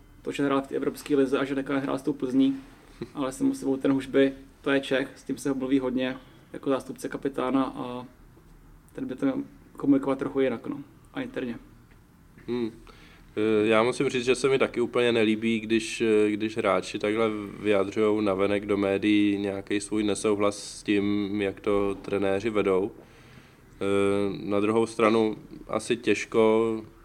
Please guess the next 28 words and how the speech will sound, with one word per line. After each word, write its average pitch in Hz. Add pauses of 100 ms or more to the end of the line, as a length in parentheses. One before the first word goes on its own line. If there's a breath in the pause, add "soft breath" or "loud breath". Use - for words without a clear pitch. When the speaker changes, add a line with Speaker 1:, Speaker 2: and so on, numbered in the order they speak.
(500)
Speaker 2:
z-, - (240)
i 120 (240)
vzhledem 117
k 110
tomu, 110
že 110 (720)
taková 104 (380)
pozice 110
z 104
nich 110
jde 110
cítit 104
jako 104
dlouhodobě, 98
minimálně 101
Hušbauer 98
se 104
na 95
tohle 101
téma 98
vyjadřoval 98
už 98
několikrát 98
vlastně 101
stejně, 98
že 101
preferuje, 101 (520 loud breath)
aby, 98